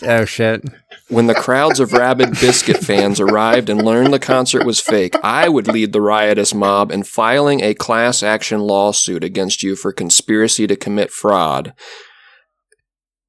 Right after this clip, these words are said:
Speaker 2: As restitution, we would demand the U S S wet floater be handed over to us with me as the new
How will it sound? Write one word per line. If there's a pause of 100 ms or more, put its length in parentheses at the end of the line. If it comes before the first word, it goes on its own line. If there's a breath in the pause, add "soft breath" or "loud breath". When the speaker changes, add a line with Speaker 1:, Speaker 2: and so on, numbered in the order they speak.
(120)
Speaker 2:
As
restitution,
we
would
demand
the
U
S
S
wet
floater
be
handed
over
to
us
with
me
as
the
new